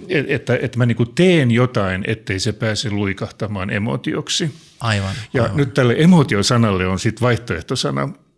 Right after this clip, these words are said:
Speaker 1: Sillä yksi mun kurssilla käynyt sellainen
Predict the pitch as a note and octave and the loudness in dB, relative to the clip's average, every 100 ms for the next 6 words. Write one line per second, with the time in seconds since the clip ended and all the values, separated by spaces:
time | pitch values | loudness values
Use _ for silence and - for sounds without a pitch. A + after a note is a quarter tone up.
0 | _ _ _ _ _ - - B2+ A2 B2+ | _ _ _ _ _ -10 -4 0 0 0
1 | B2 - - - - - G#2+ - A#2+ - | 0 -2 -6 -12 -14 -6 -2 2 2 2
2 | G2 G2 A#2+ F#2+ F#2 - G#2 F#2+ F#2+ | 0 -2 -2 -2 -2 -4 -4 -2 -4